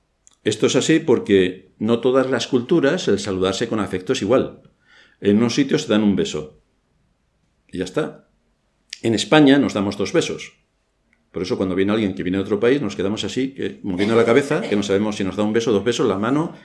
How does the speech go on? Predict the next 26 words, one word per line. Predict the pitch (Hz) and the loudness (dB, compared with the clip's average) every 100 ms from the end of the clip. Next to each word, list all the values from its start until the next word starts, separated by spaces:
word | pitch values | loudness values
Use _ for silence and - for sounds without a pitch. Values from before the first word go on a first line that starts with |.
| - | -6
el | 98 | -4
pie. | 101 131 160 - - - - - - - 311 - - - - - | 0 2 2 -4 -16 -20 -20 -20 -16 -12 -12 -14 -16 -18 -18 -10
Estamos | 98 117 135 | -2 0 2
en | 147 | 2
España, | 147 185 185 175 | 4 4 4 2
son | 170 135 | 2 0
dos | 117 | 2
besos. | 160 - 78 - - _ - | 0 -2 -8 -12 -20 _ -6
Uno | 117 | -2
tiene | 117 127 | 0 4
que | 127 | 4
adaptarse | 120 120 151 - 151 104 | 2 0 -2 0 -2 0
a | 113 | 2
las | 107 101 | 2 2
normas | 127 123 131 143 | 0 2 0 0
del | 113 | -2
país | 98 107 | 0 0
en | 139 | 0
el | 110 | -2
que | 80 | -4
está. | - 123 73 - - | -2 -2 -2 -10 -14
Así | 90 101 | -10 -4
que | 110 | -2
esto | - | -2
es | 101 | -4
así. | 85 92 71 - | -2 -4 -6 -14